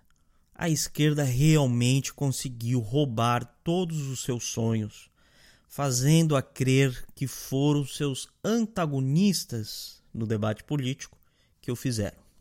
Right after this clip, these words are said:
De fato, sua vida parece condenada. A pequena Greta envelhecerá,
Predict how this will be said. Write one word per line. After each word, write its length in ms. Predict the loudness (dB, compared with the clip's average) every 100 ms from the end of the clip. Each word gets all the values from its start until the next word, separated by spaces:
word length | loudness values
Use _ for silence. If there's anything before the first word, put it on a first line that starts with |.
| _ _ _ _ _ _ -20 -20 -20 -20 _ -4
De 140 | -2
fato, 500 | 2 2 2 0 -12 -20 _
sua 360 | -18 -8 -2 0
vida 420 | 0 -2 -2 -2
parece 560 | -2 0 0 0 -2 -6
condenada. 720 | -6 -4 -2 -2 -4 -6 -14 _ _ _ -20 _ _ _
A 100 | -6
pequena 380 | -4 0 2 2
Greta 680 | 2 4 4 2 -2 -2 -6 _ _ _
envelhecerá, 920 | -2 0 0 0 -2 -2 -2 0 -2